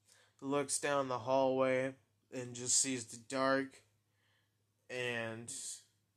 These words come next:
I don't know why they didn't just, like, get up and turn,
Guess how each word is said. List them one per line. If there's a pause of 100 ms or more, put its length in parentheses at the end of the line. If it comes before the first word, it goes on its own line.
(1900)
I
don't
know
why (200)
they
didn't
just,
like,
get
up
and
turn,